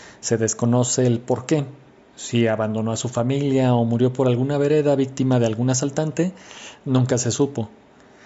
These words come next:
Esto hizo que Micaela fuera la encargada de la familia, por lo que ella y sus hijos tuvieron que trabajar para subsistir. Las historias acordes con la leyenda blanca nos dirán que en estos años Doroteo Arango junto con sus hermanos mayores eran aparceros.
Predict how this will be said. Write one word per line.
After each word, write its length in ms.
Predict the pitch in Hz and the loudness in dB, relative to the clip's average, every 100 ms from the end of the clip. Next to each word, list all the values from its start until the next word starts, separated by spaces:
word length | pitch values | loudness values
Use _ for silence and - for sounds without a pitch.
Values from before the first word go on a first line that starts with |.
| - - | -10 -2
Esto 400 | 127 127 - 135 | 0 2 4 4
hizo 320 | 127 147 139 | 4 2 2
que 80 | 127 | 2
Micaela 540 | 123 123 135 135 120 | 2 2 2 4 2
fuera 260 | - 120 117 | 2 2 2
la 100 | 120 | 2
encargada 460 | 117 113 110 123 | 0 0 4 4
de 80 | 127 | 4
la 120 | 123 | 4
familia, 540 | 120 147 160 156 165 220 - - | 2 0 2 2 0 -4 -12 -6
por 160 | - 117 | 0 2
lo 200 | 117 107 | 2 0
que 140 | 123 | 2
ella 160 | 127 139 | 2 2
y 80 | 131 | 0
sus 260 | 135 123 | -2 -2
hijos 300 | 156 - 143 | -2 0 -2
tuvieron 340 | - 117 117 127 | 0 2 2 0
que 120 | 127 | -2
trabajar 580 | 131 123 104 - 113 - | 0 0 0 -2 -4 -2
para 160 | 117 | -2
subsistir. 640 | 107 123 - 135 131 175 - - - - - - - - - | -2 -6 -6 -4 0 0 0 -20 -20 -20 -20 -20 -20 -10 -2
Las 360 | 123 113 107 | 0 2 0
historias 420 | 117 - 123 143 135 | -2 0 2 2 0
acordes 520 | 127 147 135 123 - | 0 0 2 0 0
con 160 | 117 | -2
la 80 | 104 | -2
leyenda 380 | 104 104 123 135 | -2 0 2 2
blanca 500 | 160 170 131 135 135 - - | 2 0 -2 -4 -4 -8 -6
nos 320 | 127 120 120 | 0 2 4
dirán 360 | 113 123 135 135 | 4 4 2 0
que 120 | - | -2
en 120 | 143 | 2
estos 400 | 127 127 147 135 | 2 2 -2 0
años 440 | 160 139 117 117 - | 0 2 2 0 -4
Doroteo 640 | 202 123 117 117 117 131 | -4 2 2 2 2 4
Arango 420 | 143 151 147 127 | 4 2 0 0
junto 360 | 113 123 113 110 | 0 -2 -2 -2
con 140 | 120 | -2
sus 200 | 113 123 | -4 -2
hermanos 520 | 135 139 143 139 135 156 | 0 2 2 0 0 0
mayores 460 | 151 143 139 - | 2 4 4 2
eran 220 | 113 110 110 | 2 2 0
aparceros. 680 | 107 113 - 151 123 - | -2 -2 0 0 0 -4